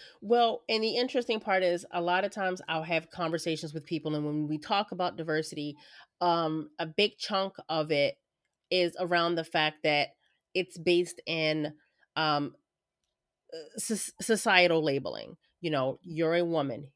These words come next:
you're a man, you are tall, you are short, you are skinny, you are, you know, fat, um, you are,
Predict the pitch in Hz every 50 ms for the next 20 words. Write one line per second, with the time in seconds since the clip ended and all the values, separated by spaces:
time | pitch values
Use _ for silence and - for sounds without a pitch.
0 | _ _ - 151 135 151 156 151 165 - - 170 165 160 156 147 143 131 110 101
1 | - - _ _ _ _ _ - 151 139 143 165 170 180 165 165 165 - - 185
2 | 180 165 131 107 - - 131 _ _ _ _ _ _ - 151 135 139 156 151 151
3 | 156 147 147 143 - - 214 202 180 143 - - - _ - 165 147 151 156 160
4 | 156 160 151 - - - 170 165 156 139 131 135 139 147 151 147 143 139 139 -
5 | _ - 156 151 139 123 120 123 - - - - 170 165 160 - - - - -
6 | - - - - _ _ _ _ - 151 147 143 139 139 139 151 143 143 143 143
7 | 147 135 -